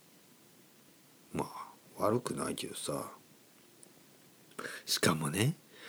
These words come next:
じゃあ俺がお酒をやめたということにして、じゃあ代わりに何を飲むの？水？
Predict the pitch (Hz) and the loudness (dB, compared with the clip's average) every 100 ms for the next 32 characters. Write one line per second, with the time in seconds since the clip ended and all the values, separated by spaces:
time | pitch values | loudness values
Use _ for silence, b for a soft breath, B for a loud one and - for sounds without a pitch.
0 | B B B 107 82 - 98 98 98 - | B B B 2 4 4 6 8 6 4
1 | 85 - 113 - 110 87 82 95 110 156 | 2 2 4 6 6 6 2 -2 0 0
2 | - 87 87 - 107 82 - 113 110 117 | 2 2 2 2 2 2 -2 2 2 0
3 | B B B B B - 92 - 107 104 | B B B B B 0 2 4 8 10
4 | 117 123 117 104 120 156 120 85 104 135 | 12 10 8 6 8 8 6 6 8 8
5 | 87 90 147 - - - - 104 120 120 | 8 2 -2 -4 -18 -14 2 8 12 12
6 | 107 131 175 | 10 12 10